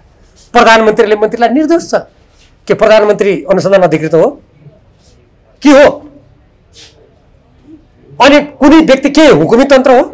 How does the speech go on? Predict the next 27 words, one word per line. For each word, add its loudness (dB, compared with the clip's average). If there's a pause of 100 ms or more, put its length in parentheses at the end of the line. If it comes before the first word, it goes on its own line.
(380)
कुनै 2
व्यक्ति 0
हो 4
निर्दोष 0
हो 4
भन्ने? 2 (1300)
अनि 2
रिस -2
उठेको 0
मान्छेलाई, 2 (760)
निर्दोषलाई 2
दोषी 2
हो 4
भन्ने 4
करार 2
गर्ने? 0 (640)
यो 2
कानुनी 0
शासनको -4 (300)
ठाडो 0 (180)
उल्लङ्घन 2
हो, -6 (100)
उपहास 0
हो। -20 (580)
मिटरबाजीको 2
स्थिति -2
हेर्नुहोस्। -2